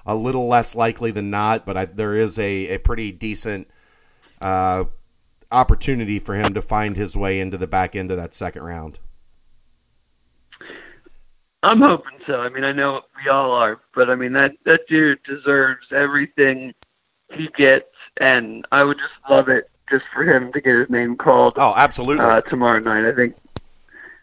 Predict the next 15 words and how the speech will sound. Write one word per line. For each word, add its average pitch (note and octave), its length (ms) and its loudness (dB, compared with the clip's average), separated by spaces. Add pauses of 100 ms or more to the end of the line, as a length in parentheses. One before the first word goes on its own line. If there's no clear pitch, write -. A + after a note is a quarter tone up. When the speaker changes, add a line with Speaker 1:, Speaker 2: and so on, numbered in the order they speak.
(240)
Speaker 2:
I C4+ 40 -6
think D3+ 200 4
it C#3 80 8
would C3+ 160 6
be C3 100 6
awesome. B2+ 320 4 (160)
My D#3 180 2 (120)
third C#4+ 340 4
question: F3+ 640 -6 (400)
Will A#3 260 2
the A3+ 60 2
Lakers G3 680 0
draft E3 400 0
Kyle E3 380 2
Washington? A2+ 720 -8